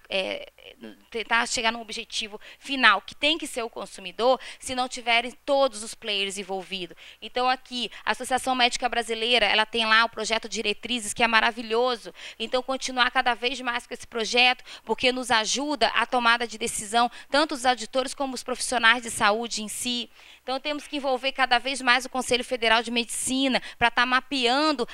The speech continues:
essas práticas ruins e quem são esses profissionais, é, Anvisa, é, a, a Agência Nacional de Saúde,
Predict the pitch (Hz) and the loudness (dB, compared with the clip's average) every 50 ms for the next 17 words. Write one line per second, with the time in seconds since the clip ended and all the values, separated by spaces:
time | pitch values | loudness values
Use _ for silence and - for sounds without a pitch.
0 | - - 233 247 - 254 240 - - 233 220 226 - - - 226 214 214 202 226 | 0 2 2 2 2 -2 -4 -2 2 2 2 2 0 -4 -6 -4 -4 -4 -4 -2
1 | 233 262 285 269 240 - - 277 294 294 - 294 262 254 247 247 - 233 - - | -2 -2 -2 -2 -4 -4 -4 -2 -2 -2 -2 -4 -4 -4 -4 -6 -6 -8 -8 -6
2 | - 226 - 240 226 - - 233 214 208 214 220 233 233 220 208 202 - - - | -6 -4 -4 -4 -6 -4 -4 -2 2 4 6 6 6 6 4 0 -6 -10 -18 -20
3 | - - - - 214 226 - 277 302 320 302 226 190 226 269 285 285 285 262 220 | -20 -12 -4 0 2 2 2 2 0 -2 -2 -4 -4 -6 -4 -2 -2 -2 -4 -2
4 | - - 208 180 - - - - - - 220 220 - 262 269 269 - - 254 254 | 2 2 2 2 0 -4 -16 -6 0 2 2 2 4 4 2 2 2 2 2 2
5 | 254 233 294 311 - - 285 269 277 - 277 262 247 247 262 262 - - - 240 | 2 0 -2 -4 0 0 0 0 0 -2 -2 0 2 2 2 0 -4 -4 0 0
6 | 220 214 233 240 254 277 277 262 202 - 196 214 196 | 0 0 0 -4 -8 -8 -8 -8 -8 -8 -6 -8 -8